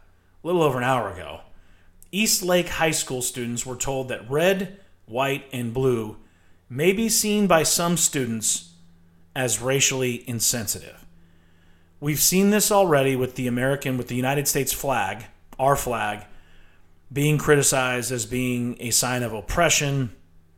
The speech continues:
imperialism, racism from the lunatics on the left. Now you have an entire school agreeing, <laughs>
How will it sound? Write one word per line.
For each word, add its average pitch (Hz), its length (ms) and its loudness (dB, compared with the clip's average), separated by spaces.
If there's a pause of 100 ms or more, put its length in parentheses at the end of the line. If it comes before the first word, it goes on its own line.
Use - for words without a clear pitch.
(360)
imperialism, 151 840 4
racism 123 680 0 (1080)
from 143 220 0
the 139 80 2
lunatics 147 520 4
on 131 180 2
the 127 60 0
left. 123 300 -2
Now 147 180 2
you 202 160 4
have 175 140 2
an 151 60 -2
entire 143 520 0
school 104 720 0 (920)
agreeing, 127 720 -2 (1160)
<laughs> - 260 -12